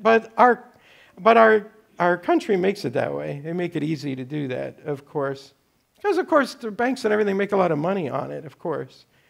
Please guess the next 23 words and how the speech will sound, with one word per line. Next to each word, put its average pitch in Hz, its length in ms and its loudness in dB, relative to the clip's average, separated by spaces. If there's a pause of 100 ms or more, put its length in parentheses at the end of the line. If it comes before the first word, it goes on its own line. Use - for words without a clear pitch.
(520)
The 214 120 8
second 339 420 2
thing 208 200 4
we 202 100 2
need 196 240 0
to 185 120 0
do 185 440 2 (160)
when 190 160 2
we're 190 80 4
looking 190 240 4
at 180 100 2
a 160 40 -2
budget 185 360 2
is 185 180 2
have 190 200 4
money 214 220 4
set 214 180 4
aside 202 320 4
for 185 160 0
short-term 226 720 2
purchases 202 640 -2
or 170 140 0
expenses, 185 800 -2